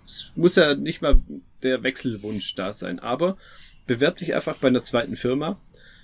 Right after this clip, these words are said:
schau dir an, was die dir bieten und ob die bereit wären, dich für weniger Stunden einzusetzen. Das wäre die, die eine Alternative. Und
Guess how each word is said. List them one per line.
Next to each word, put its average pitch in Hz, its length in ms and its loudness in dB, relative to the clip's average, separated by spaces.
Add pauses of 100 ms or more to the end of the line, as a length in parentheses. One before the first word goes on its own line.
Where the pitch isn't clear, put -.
schau 143 200 4
dir 151 140 2
an, 147 80 -2
was 135 140 4
die 135 120 4
dir 123 160 2
bieten 151 320 0
und 135 240 2
ob 139 160 2
die 147 120 0
bereit 131 340 2
wären, 131 200 2
dich - 320 -4 (200)
für 104 220 2
weniger 135 280 6
Stunden 117 540 0 (300)
einzusetzen. 110 680 0 (220)
Das - 260 2
wäre 117 320 6
die, 104 500 -2 (420)
die 113 100 0
eine 147 240 0
Alternative. 160 720 0 (160)
Und - 320 4